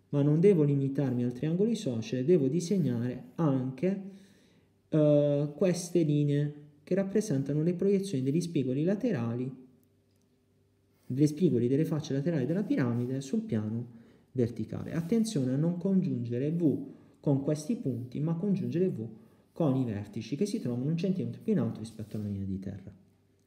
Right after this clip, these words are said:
Posso passare, appena avrò finito questa operazione,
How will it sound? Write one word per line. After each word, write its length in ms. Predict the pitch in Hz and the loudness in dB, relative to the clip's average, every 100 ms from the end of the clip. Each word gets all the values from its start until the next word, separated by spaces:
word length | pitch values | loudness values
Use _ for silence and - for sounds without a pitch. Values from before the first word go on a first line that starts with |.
| - - - _ - | -20 -20 -20 _ 2
Posso 320 | 240 - 165 | 2 4 0
passare, 920 | 208 196 - 143 131 147 175 185 - - _ _ _ _ _ | 0 -2 0 0 2 2 0 -2 -8 -18 _ _ _ _ _
appena 220 | - 160 | -2 0
avrò 160 | 135 139 | 2 0
finito 380 | 139 147 139 123 | -2 0 0 -2
questa 220 | 147 185 | -6 -4
operazione, 880 | 175 226 214 - 120 120 165 175 | -2 -2 -4 -4 -4 -2 -4 -6